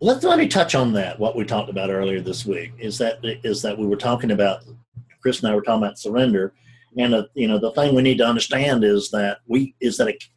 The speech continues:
imaginary being can't be expected to surrender. Fred can't surrender,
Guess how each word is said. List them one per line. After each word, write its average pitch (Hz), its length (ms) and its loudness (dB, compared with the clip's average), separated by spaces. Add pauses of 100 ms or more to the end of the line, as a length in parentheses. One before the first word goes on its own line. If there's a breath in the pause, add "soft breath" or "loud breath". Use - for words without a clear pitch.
imaginary 131 680 2
being 110 480 2
can't 135 320 -6
be 113 80 -4
expected 104 560 -6
to 98 100 -14
surrender. 107 540 -6 (1200)
Fred 208 420 6
can't 180 280 -4
surrender, 135 680 -4